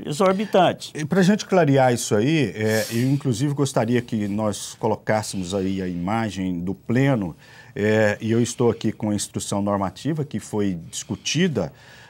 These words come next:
Speaker 2: lá no Tribunal de Contas dos Municípios, regulamentando, é, assim que aprovada, algumas questões dos advogados, de contratação,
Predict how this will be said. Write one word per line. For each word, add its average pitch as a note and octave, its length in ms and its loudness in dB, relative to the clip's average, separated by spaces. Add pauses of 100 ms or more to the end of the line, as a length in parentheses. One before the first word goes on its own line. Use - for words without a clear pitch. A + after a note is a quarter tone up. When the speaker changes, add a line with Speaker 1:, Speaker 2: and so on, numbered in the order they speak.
Speaker 2:
lá A2 380 4
no A2 320 4
Tribunal G#2+ 420 0
de F#2 140 -6
Contas G2 460 -2
dos F#2 160 -4
Municípios, G#2 640 -4
regulamentando, C#3 1120 0 (340)
é, G#2 440 2
assim A2+ 320 -2
que - 100 0
aprovada, B2 640 2
algumas D3+ 340 0
questões D#3+ 520 0
dos C#3+ 200 0
advogados, C3+ 720 2 (260)
de A2+ 140 -2
contratação, D3+ 1160 2